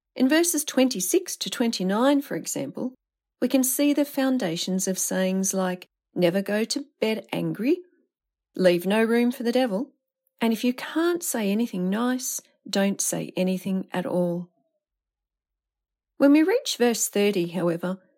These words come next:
we could be excused for finding the admonishment to never grieve the Holy Spirit at odds with the easy-to-understand common sense that precedes it,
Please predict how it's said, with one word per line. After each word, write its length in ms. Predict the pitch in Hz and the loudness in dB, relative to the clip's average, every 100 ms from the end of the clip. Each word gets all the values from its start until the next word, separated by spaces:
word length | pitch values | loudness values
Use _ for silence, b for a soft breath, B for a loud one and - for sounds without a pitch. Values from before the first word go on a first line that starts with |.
| _ - | _ 0
we 100 | 277 | 0
could 260 | - 403 | 0 -2
be 100 | 339 | 0
excused 720 | 302 - - - 190 175 196 - | -2 -2 -4 -4 -2 -2 -2 -4
for 100 | 226 | -6
finding 460 | - 233 233 214 | -4 -2 0 -2
the 160 | 202 196 | 0 -2
admonishment 760 | 160 185 240 269 - 170 165 - - | 0 0 0 0 -4 -4 -8 -10 -6
to 120 | 214 | -2
never 280 | 208 233 190 | 2 2 0
grieve 320 | 180 185 175 | 0 0 0
the 120 | 180 | -4
Holy 260 | - 170 156 | -4 -4 -4
Spirit 580 | - - 254 113 - _ _ _ _ - | -6 -2 -2 -2 -6 _ _ _ _ -2
at 160 | 240 277 | 2 2
odds 460 | 320 175 - - b b | 2 -2 -4 -8 b b
with 120 | 220 | -4
the 120 | 202 - | -2 0
easy-to-understand 1300 | 220 233 233 214 - 196 196 190 - - 196 185 170 | 0 0 -2 -4 -4 -2 -2 -2 -4 -4 -2 -2 -4
common 400 | - 254 220 175 | -8 -4 -2 -2
sense 500 | 190 - 226 - - - | -2 -4 -6 -6 -6 -6
that 180 | 175 | -8
precedes 500 | - 175 - 208 208 | -6 -6 -4 -6 -6
it, 140 | - | -10